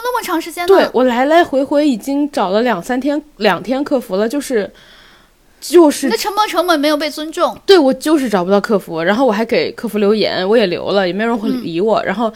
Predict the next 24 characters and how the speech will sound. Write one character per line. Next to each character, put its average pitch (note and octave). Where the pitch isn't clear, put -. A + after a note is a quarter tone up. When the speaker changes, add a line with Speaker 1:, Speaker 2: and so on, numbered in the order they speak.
Speaker 2:
呃， F#3
好 G#3+
不 G#3+
容 C#4+
易 C#4
收 A#3+
到 B3+
了 A#3+
一 A3+
条 G#3+
短 G#3
信 A3
回 G3+
复， G3+
就 G#3
是 G3+
说 G#3
“麻 G3+
烦 B3+
您 A3
提 G#3+
供 C#4
您 G3+
的， G#3+